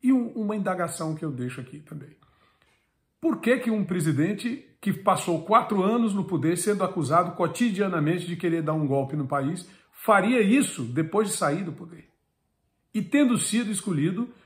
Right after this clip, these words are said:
como uma das maiores lideranças políticas do país em todos os tempos de sua história, porque não tem atrás de si nenhuma agremiação criminosa como aquela que hoje sustenta o suposto presidente da República. É isso.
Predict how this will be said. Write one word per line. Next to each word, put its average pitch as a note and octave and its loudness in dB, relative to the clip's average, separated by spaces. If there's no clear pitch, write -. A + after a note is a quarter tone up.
como F#3+ 2
uma F#3+ 0
das E3+ -2
maiores F3+ 0
lideranças E3+ 0
políticas E3 0
do D#3 -2
país D#3 -2
em B3 -2
todos F3 -2
os F#3 -6
tempos D#3 -6
de G3 -8
sua G#3 -8
história, E3+ -6
porque F#3 0
não G#3+ 2
tem G3+ -2
atrás E3+ 0
de D3+ -2
si G#3+ -6
nenhuma G3 0
agremiação F3+ 0
criminosa F#3+ 2
como D#3+ -4
aquela D#3+ -2
que D#3+ -6
hoje D3 -2
sustenta C#3 -4
o D3 -8
suposto C#3+ -6
presidente A2 -8
da A2+ -8
República. - -14
É C#3 -4
isso. - -12